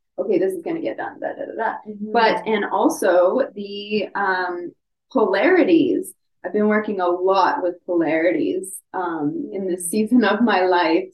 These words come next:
Speaker 1: So that is a recurring theme that <laughs> keeps coming up. And
Speaker 2: So not surprised it comes up right now. And
Speaker 1: Uh-huh.
Speaker 2: also, um, because this one circles around nature, um, you read on the back of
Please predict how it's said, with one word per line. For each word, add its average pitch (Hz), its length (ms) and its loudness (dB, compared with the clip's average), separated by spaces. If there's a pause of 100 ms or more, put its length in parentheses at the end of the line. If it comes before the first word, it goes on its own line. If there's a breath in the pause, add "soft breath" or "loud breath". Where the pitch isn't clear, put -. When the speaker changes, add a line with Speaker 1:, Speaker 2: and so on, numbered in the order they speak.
Speaker 1:
So 180 440 2
that 208 240 2
is 202 120 -4
a 196 60 -6
recurring 190 560 0
theme 180 360 -6
that 151 160 -8 (240)
<laughs> 277 180 4
keeps - 260 4
coming 233 360 2
up. 233 280 4
And 196 320 -2
Speaker 2:
So 254 160 6
not 269 200 6
surprised 311 360 4
it 523 240 8
comes 247 220 2
up 226 160 -2
right 208 260 -2
now. 185 280 0
And 240 120 2
Speaker 1:
Uh-huh. - 100 2
Speaker 2:
also, 247 540 4
um, 202 320 2
because 254 340 -6
this 294 160 -10
one 240 300 -4
circles 233 280 -8
around 180 280 -4
nature, 233 640 0 (240)
um, 214 440 4
you 247 460 4
read 208 240 4
on 339 140 2
the 330 80 2
back 190 380 4
of 202 280 2